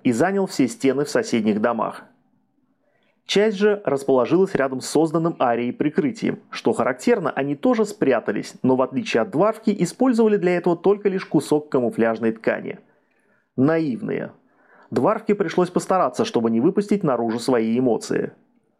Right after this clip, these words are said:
Было бы глупо вот так всё испортить в последний момент. Тем более, что время встречи почти настало, и таинственный заказчик мог показаться в любую секунду. За две минуты до назначенного времени появился сам Зирис.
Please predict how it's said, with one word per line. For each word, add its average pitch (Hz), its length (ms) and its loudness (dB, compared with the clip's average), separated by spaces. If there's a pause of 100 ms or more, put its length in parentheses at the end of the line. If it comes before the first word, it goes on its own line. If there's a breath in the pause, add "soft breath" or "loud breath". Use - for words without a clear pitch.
(440)
Было 226 240 4
бы 226 100 2
глупо 190 380 0
вот 117 200 2
так 165 160 0
всё 123 200 2
испортить 214 480 0
в - 60 -18
последний 131 440 0
момент. 123 460 -2 (480 soft breath)
Тем 156 180 0
более, 220 220 4
что 202 160 0
время 175 300 0
встречи 127 440 -2
почти 113 320 -2
настало, 117 480 0
и 156 160 -4
таинственный 202 480 0
заказчик 160 600 0
мог 139 200 2
показаться 131 560 -2
в 160 60 -2
любую 113 400 0
секунду. 104 640 -4 (1300 soft breath)
За 151 160 0
две 226 160 -4
минуты 226 320 2
до 160 120 -2
назначенного 147 600 0
времени 208 380 2
появился 165 580 2
сам 123 340 -2
Зирис. 113 540 0